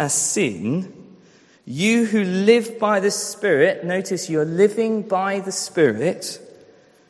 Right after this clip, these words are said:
"should restore that person gently." Very important,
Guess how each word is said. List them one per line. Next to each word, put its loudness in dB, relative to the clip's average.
"should -6
restore 2
that 0
person -4
gently." -10
Very -10
important, -2